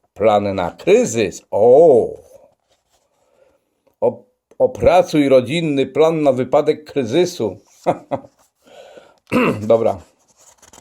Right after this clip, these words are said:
No i tutaj mamy dane kontaktowe na wypadek kryzysu. Hmm. Piękna sprawa.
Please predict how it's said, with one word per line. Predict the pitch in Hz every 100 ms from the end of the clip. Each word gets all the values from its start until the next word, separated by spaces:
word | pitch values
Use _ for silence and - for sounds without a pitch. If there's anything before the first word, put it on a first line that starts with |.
| - _ _
No | 139 139
i | 127 110
tutaj | - - 107 101
mamy | 120 131 107 90
dane | 120 139 139 127
kontaktowe | 139 135 123 117 135 151 147
na | 127
wypadek | 113 117 110 110 107 -
kryzysu. | - 110 87 95 90 73 73 78
Hmm. | 92 98 92 85 73 - _ _ _ _ _ _ _ _ _ _ _ _ _ _ _ _
Piękna | - 95 110 113 110 127 117
sprawa. | - - 165 147 95 80 78